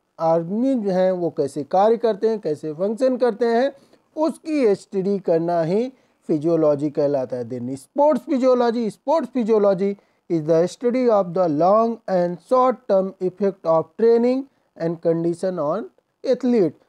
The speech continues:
तो sports physiology just इसी का आप कह सकते हैं student कि जब हम sports में, यानी कि ह्यूमन living के जो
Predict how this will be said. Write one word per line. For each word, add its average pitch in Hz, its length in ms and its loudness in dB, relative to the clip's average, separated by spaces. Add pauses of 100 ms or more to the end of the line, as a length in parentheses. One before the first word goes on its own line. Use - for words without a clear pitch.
(160)
तो 143 160 -4
sports 254 460 -2
physiology 226 720 -2 (360)
just 180 440 -4 (280)
इसी 202 280 -6
का 202 140 0
आप 190 260 2
कह 226 160 2
सकते 226 380 -2
हैं 226 60 -4
student 226 420 -4
कि 226 80 -8
जब 208 240 0
हम 214 260 0 (200)
sports 294 680 -2
में, 135 320 -4 (120)
यानी 160 320 -6
कि 175 160 -10 (100)
ह्यूमन 262 500 -4
living 190 440 0
के 190 420 -2
जो 165 520 -2